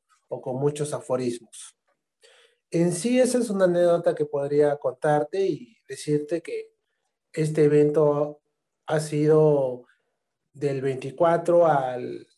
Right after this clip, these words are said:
cinco de septiembre un, un gran evento. Pero obviamente ya desde, desde el mes de agosto que terminaron las Olimpiadas convencionales,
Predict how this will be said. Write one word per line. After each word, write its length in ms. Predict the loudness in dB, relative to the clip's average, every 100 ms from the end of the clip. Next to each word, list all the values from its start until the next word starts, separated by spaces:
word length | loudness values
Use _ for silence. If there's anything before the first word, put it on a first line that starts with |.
| -10
cinco 340 | 2 4 6
de 80 | 4
septiembre 420 | 2 2 2 4
un, 220 | 0 0 -8
un 140 | -6 -4
gran 200 | -4 -6
evento. 340 | -6 -8 -10 -2
Pero 140 | 2
obviamente 500 | 4 2 2 0 0
ya 380 | 2 2 2 -2 _ _ _
desde, 920 | -6 -6 -4 -4 -2 -4 -6 -8 -10 _ _ _ _ _
desde 480 | -4 0 2 4 4
el 60 | 4
mes 200 | 4 4
de 60 |
agosto 560 | 4 4 4 4 0 -2
que 160 | -2 -6
terminaron 580 | -8 -6 0 2 2
las 380 | 2 0 -4 -20 _ _ _
Olimpiadas 640 | -4 -2 -2 2 4 2
convencionales, 880 | 0 -4 -4 -6 -4 0 0 0 -2